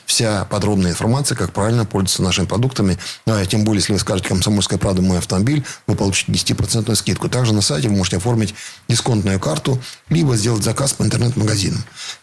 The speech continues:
<clears throat> Интернет-магазин, э, промокод «Мой автомобиль». Э, пункты доставки по всей России работают. Ну и также у нас по всей России работают наши дилерские центры, наши представительства. И там как раз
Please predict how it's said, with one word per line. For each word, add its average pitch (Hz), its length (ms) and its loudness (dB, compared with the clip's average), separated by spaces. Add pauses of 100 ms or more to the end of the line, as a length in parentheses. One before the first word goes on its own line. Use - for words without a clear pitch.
(100)
<clears throat> - 0 - (260)
Интернет-магазин, 131 840 2 (360)
э, 110 480 2 (180)
промокод 127 540 0 (180)
«Мой 131 220 2
автомобиль». 92 480 0 (480)
Э, 104 360 2 (460)
пункты 127 280 2
доставки 143 600 0 (180)
по 101 100 0
всей 110 160 2
России 98 240 0
работают. 127 480 0 (260)
Ну 165 80 2
и - 20 2
также 147 260 2
у - 20 4
нас 110 160 0
по 110 140 -2
всей 101 180 0
России 143 300 0
работают 95 340 0
наши 98 180 0
дилерские 98 360 0
центры, 143 340 0
наши 87 240 0
представительства. 107 680 -2 (380)
И 104 180 2 (140)
там 147 260 0
как 110 200 -2
раз 98 220 -2